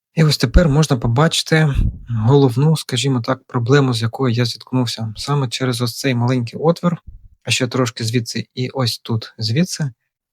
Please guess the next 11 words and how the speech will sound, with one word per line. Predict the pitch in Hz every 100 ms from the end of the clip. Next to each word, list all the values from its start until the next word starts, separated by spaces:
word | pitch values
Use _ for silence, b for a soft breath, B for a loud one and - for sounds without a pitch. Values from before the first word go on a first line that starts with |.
| -
потрапляла | 120 127 117 151 160
до | 123 123
мене | 135 127
в |
салон | - 117 123 143 131 - -
вода. | 113 120 123 117 110 101 - - - - _ _ _ _ _ _ _ _ _
Наступний | 147 - 131 120 120
день | 151 196 196 - _ - - _
підняв | 127 123 135 123 113
я | 120 117 110 - - - _ _ _ _ _ _ _ _ _ _ _ _ _ -
автомобіль | 120 - 120 117 180